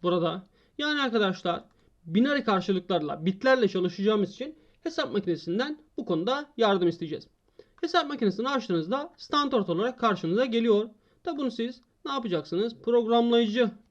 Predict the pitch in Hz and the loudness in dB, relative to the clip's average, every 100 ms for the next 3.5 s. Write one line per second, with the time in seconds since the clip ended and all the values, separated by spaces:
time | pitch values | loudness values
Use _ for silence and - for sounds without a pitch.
0 | _ 196 175 156 240 302 - _ - 190 | _ -4 -2 0 -2 -4 -12 _ -4 -2
1 | 180 151 - - _ _ _ _ _ _ | -2 -2 -8 -20 _ _ _ _ _ _
2 | _ _ 330 320 269 180 - 190 151 147 | _ _ -2 2 2 2 2 2 2 -2
3 | 233 214 233 240 | -2 4 4 2